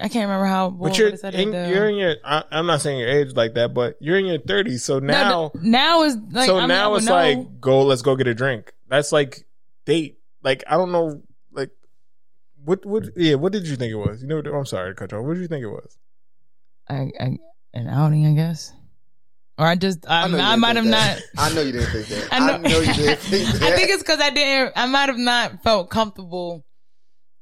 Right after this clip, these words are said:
Speaker 1: with meeting up with this guy. So in my head, I didn't take it as a date
Speaker 3: Mm.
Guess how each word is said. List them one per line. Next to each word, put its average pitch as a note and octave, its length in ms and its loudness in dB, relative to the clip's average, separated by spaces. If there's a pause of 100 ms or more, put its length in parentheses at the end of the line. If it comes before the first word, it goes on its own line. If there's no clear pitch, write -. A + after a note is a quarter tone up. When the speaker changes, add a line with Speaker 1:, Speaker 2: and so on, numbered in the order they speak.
(260)
Speaker 1:
with F3+ 340 0
meeting F#3 280 0
up E3+ 100 4
with D#3 100 -2
this D#3+ 140 0
guy. D3+ 300 0
So D3+ 180 -6
in D3+ 80 -8
my D#3+ 160 0
head, D#3+ 500 2
I D#3+ 120 2
didn't D#3 160 2
take D3+ 140 2
it C#3+ 40 0
as C#3 140 -2
a C#3 60 -4
date C3+ 340 -2 (340)
Speaker 3:
Mm. G2+ 300 -14